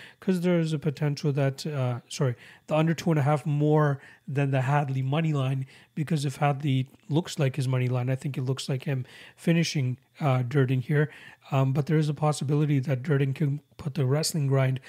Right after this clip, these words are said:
on Hadley and get his hand raised that way as well. But I'm still gonna go with the, uh, Hadley side and, uh, Hadley by finish, under two and a half specifically.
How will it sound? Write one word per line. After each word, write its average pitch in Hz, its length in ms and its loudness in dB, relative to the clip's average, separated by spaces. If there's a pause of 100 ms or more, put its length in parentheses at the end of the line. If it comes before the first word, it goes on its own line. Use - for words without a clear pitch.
(280)
on 143 140 -2
Hadley 131 400 0
and 131 100 0
get 127 80 0
his 131 160 -2
hand 131 240 -2
raised 123 220 0
that 127 160 -4
way 135 160 0
as 120 180 -2
well. 127 220 -2 (440)
But 135 100 -2
I'm 131 80 2
still 151 180 2
gonna 143 180 2
go 135 180 4
with 127 240 0
the, 127 300 0
uh, 120 200 -4
Hadley 139 400 -2
side 135 420 0 (400)
and, 127 280 0
uh, 123 260 -2
Hadley 127 400 -2
by 123 440 -4
finish, 143 500 0 (380)
under 135 220 2
two 135 180 -2
and 120 100 0
a - 20 -6
half 123 200 -2
specifically. 156 720 -8